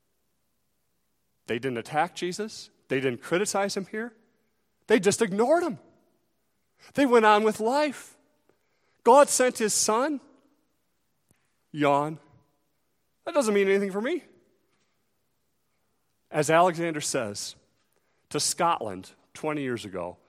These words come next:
I say to us today, this kind of reaction to Jesus can happen right here at Emmaus Road, where we let the word of God roll off our back like water off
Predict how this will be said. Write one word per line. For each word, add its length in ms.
I 140
say 260
to 180
us 180
today, 460
this 280
kind 360
of 100
reaction 760
to 100
Jesus 440
can 180
happen 360
right 320
here 400
at 100
Emmaus 440
Road, 320
where 160
we 120
let 260
the 100
word 420
of 140
God 420
roll 480
off 400
our 140
back 640
like 240
water 440
off 360